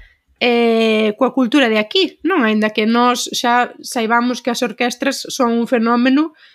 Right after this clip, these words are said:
que se vive aquí dunha maneira moi particular, porque, eu que sei, vas a Jaén e, e non teñe nada que ver, eh, as verbenas de Jaén con, coas verbenas de aquí. Em, pero é difícil que aquí cheguen a tocar como música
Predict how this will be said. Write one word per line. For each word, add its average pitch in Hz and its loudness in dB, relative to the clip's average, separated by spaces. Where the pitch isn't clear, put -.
que 254 -4
se 269 0
vive 240 0
aquí 247 -2
dunha 247 2
maneira 233 2
moi 240 2
particular, 262 -2
porque, 208 -6
eu 190 -8
que 214 -10
sei, 190 -8
vas 202 -2
a 202 -2
Jaén 233 -2
e, 220 -2
e 240 -4
non 226 2
teñe 226 0
nada 196 0
que 214 -6
ver, 247 -6
eh, 220 -2
as 214 -6
verbenas 214 -4
de 214 -4
Jaén 226 -2
con, 208 -6
coas 202 -6
verbenas 196 -6
de - -10
aquí. - -8
Em, 220 -2
pero 254 2
é 269 2
difícil 302 0
que 254 0
aquí 311 -2
cheguen 240 0
a 226 0
tocar - -4
como 226 4
música 208 2